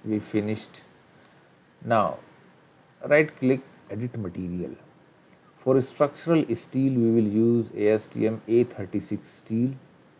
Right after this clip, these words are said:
two fifty yield strength, apply, close. See,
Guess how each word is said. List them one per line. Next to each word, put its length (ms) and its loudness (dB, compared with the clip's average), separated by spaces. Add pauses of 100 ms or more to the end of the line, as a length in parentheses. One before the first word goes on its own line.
(880)
two 160 2
fifty 360 -6
yield 420 0
strength, 420 -4 (300)
apply, 600 -2 (260)
close. 540 -8 (580)
See, 160 -8